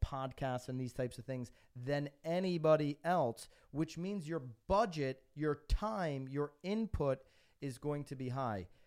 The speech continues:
That's what The Weeknd understands. This one investment of seven million will pay dividends for him for many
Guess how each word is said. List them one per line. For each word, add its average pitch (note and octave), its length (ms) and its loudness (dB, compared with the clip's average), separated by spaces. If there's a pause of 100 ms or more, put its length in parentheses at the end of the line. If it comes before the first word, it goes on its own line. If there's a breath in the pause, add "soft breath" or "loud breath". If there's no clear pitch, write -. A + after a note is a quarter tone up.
(280 soft breath)
That's C3 320 2
what D#4 120 -8
The F3+ 100 2
Weeknd D3 480 2
understands. A#2+ 640 -2 (140)
This F3+ 420 0
one D3+ 460 0
investment B2+ 540 -2
of A2 60 -6
seven B2 300 -2
million D3+ 360 -2 (300 soft breath)
will D#3 300 2
pay D#3+ 320 0 (200)
dividends A2+ 680 2 (140)
for A#2+ 220 0
him G#2+ 280 -2 (280 soft breath)
for C3+ 180 0
many C#3 580 -4